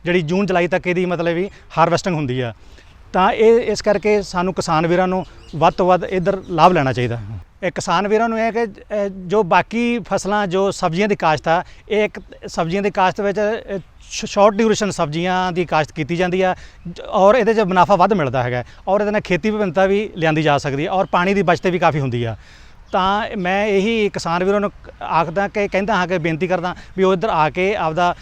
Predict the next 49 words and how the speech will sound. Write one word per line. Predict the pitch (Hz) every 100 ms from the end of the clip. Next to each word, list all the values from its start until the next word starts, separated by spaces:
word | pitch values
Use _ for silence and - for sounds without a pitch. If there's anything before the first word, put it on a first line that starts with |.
| -
ਸਬਜ਼ੀਆਂ | - 160 185
ਦੇ | 185
ਕਾਸ਼ਤ | 175 165 180
ਵੱਲ | 165
ਆਉਣ | 185 160 208 - - -
ਤੇ, | 175 170 175 208
ਅ, | - - 180 175
ਅ, | 160 165 156
ਵੱਧ | 143 165
ਤੋਂ | 208 180
ਵੱਧ | 180
ਜਿਹੜੀ | 185 180
ਸਬਜ਼ੀਆਂ | 160 151
ਦੀ | 165
ਕਾਸ਼ਤ | 156 147 -
ਕਰਨ, | 131 120 - -
ਕਿਉਂਕਿ | 202 196
ਸਾਡੇ | 202 190
ਫਿਰੋਜ਼ਪੁਰ | 185 180 175 208
ਜ਼ਿਲ੍ਹੇ, | 208 185 175 202 214 202 196
ਜ਼ਿਲ੍ਹਾ | 170 190 208
ਜਿਹੜਾ | 190 202
ਸਬਜ਼ੀਆਂ | 170 160 190
ਦੀ | 185
ਕਾਸ਼ਤ | - 175 - -
ਦੇ | 190 185
ਵਿੱਚ | 175 185
ਸਭ | 180 202
ਤੋਂ | 208 185 - - 165
ਅੱਗੇ | 139 156
ਹੈ, | 131 - - -
ਕਿਉਂਕਿ | 190 196
ਇਹਦੇ | 220 214
ਵਿੱਚ | 196 196 190 175 - 160
ਹੋਰ | 202
ਸਬਜ਼ੀਆਂ | 226 208 185
ਵੀ | 196
ਇਸ | 185
ਤੋਂ | 202
ਇਲਾਵਾ | 170 170 185 - -
ਮੇਨ | 160 180
ਜਿਹੜੀ | 208 208
ਚਿੱਲੀ | - 170 202
ਹੈਗੀ | 190 196
ਹੈ, | 202
ਇਸ | 180
ਤੋਂ | 196
ਇਲਾਵਾ | 180 180
ਸਾਡੇ | 185 175 185